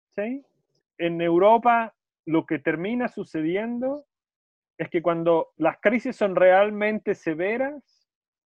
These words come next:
los procedimientos internos de la Unión le impiden actuar con, como una unión. El procedimiento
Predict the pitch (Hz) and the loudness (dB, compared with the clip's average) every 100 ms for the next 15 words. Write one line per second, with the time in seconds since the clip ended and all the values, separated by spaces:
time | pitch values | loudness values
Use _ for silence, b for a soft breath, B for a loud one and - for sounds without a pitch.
0 | - 160 - 175 175 - 175 170 175 190 | -2 -2 -2 0 0 2 0 0 -2 -2
1 | 233 285 285 262 214 175 _ 240 262 269 | 0 0 0 -2 -2 -8 _ -2 -2 -2
2 | 262 214 185 170 170 180 220 269 311 320 | -4 -2 0 0 0 -4 -6 -6 -8 -12
3 | _ _ _ _ _ _ - 165 180 190 | _ _ _ _ _ _ 2 4 4 2
4 | 175 - 262 302 302 254 - - 240 240 | -8 -2 2 4 2 0 -4 -2 2 2
5 | 240 233 220 208 _ _ _ _ _ - | 2 -2 -2 -4 _ _ _ _ _ 2
6 | 220 233 226 220 214 214 190 170 120 98 | 4 6 4 2 2 2 2 0 -2 -6
7 | _ _ _ _ _ _ _ _ _ - | _ _ _ _ _ _ _ _ _ -10
8 | 156 180 180 202 196 202 226 254 - 233 | -6 -2 0 0 0 0 2 2 4 2
9 | 220 | 2